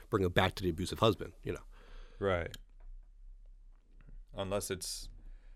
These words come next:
Speaker 2: unless the husband was a, a cop.
Speaker 1: <laughs> Oh, well. Those are all different issues.
Speaker 2: Yeah. But that's, that's, you know,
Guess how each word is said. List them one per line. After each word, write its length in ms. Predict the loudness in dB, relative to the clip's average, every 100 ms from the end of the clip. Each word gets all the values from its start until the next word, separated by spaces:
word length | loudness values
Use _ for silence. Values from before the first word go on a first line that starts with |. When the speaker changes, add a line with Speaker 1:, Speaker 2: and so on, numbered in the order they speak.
| -10 -2
Speaker 2:
unless 240 | 0 2
the 120 | 2
husband 400 | 4 2 0 -2
was 240 | 0 0 -2
a, 160 | -4 -2
a 140 | -4 -2
cop. 460 | 2 4 2 -2 -16
Speaker 1:
<laughs> 1900 | -16 -16 -16 -16 -18 -18 -20 -20 -20 -20 -18 -18 -16 -18 -18 -18 -14 -8 -2
Oh, 160 | 0 0
well. 320 | 0 0 -4 -8 -20 -20 -20 -20 -18 -16 -16 -18 -20 0
Those 180 | 2 4
are 60 | 6
all 420 | 8 8 6 2 -10 2
different 300 | 8 10 10
issues. 480 | 4 2 0 -2 -6 -12 -16 -18 -18 -16 -8
Speaker 2:
Yeah. 300 | -4 -4 -4 -10 -16 -18 -18 -20 -20 -20 -20 -18 4
But 140 | 8 12
that's, 340 | 10 10 2 4
that's, 480 | 6 6 2 -6 -4
you 100 | 4
know, 260 | 4 4